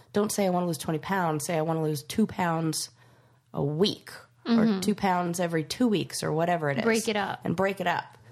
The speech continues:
Speaker 2: Mm.
Speaker 1: And so, uh, you know, I'm trying to do, instead of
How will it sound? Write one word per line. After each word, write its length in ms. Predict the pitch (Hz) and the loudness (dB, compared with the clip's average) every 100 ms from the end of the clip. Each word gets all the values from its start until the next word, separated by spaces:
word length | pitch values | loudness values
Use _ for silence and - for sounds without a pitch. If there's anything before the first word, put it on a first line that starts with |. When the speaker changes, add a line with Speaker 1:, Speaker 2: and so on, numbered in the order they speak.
| - | -2
Speaker 2:
Mm. 240 | 240 202 165 | 2 2 2
Speaker 1:
And 140 | 175 | 0
so, 400 | 170 - 175 170 | 2 4 4 6
uh, 420 | 165 160 160 160 165 - _ _ | 4 4 4 2 -4 -14 _ _
you 80 | 240 | 2
know, 100 | 202 | 4
I'm 200 | 180 220 | 4 2
trying 280 | - 220 214 | -2 0 0
to 60 | 190 | 0
do, 400 | 185 180 165 165 | 0 2 2 2
instead 460 | 165 156 - 190 | 2 0 2 4
of 260 | 165 156 | 2 0